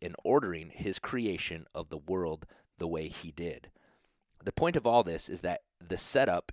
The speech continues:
is more important than we tend to think. When we plan for the fulfillment of our vision, create the proper atmosphere and culture, and think through the structure and the order of operations first, then we can know we're ready to truly begin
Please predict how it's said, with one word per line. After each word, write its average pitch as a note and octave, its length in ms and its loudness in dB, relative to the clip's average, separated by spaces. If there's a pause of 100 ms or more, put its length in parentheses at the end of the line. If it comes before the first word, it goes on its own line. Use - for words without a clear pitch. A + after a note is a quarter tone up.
is F2+ 160 -4
more G#2 180 0
important G2 560 0
than F2 140 -10
we E2+ 140 -6
tend E2+ 240 -8
to - 80 -12
think. - 440 -10 (540)
When G#2+ 160 -6
we D3+ 100 0
plan B2 360 0
for - 160 -4
the F2 80 -2
fulfillment F#2 720 0
of E2 100 -6
our D2+ 160 -2
vision, D#2+ 480 2 (220)
create - 240 0
the - 80 -4
proper - 420 0
atmosphere G2+ 640 -4
and E2+ 180 -12
culture, - 640 -4 (400)
and F#2+ 160 -8
think D#3+ 260 -4
through C#3+ 140 2
the G2 80 -2
structure - 760 -2
and F#2+ 140 -8
the F2 160 -6 (100)
order A#2+ 380 2
of E2 140 -4
operations F#2+ 640 -4
first, F2+ 560 -2 (400)
then G#2+ 480 0
we F#2+ 120 -2
can G2+ 200 -2
know F#2+ 300 0
we're F2+ 140 -2
ready F2 200 -2
to - 140 -8
truly B2 340 -2
begin F#2+ 460 -4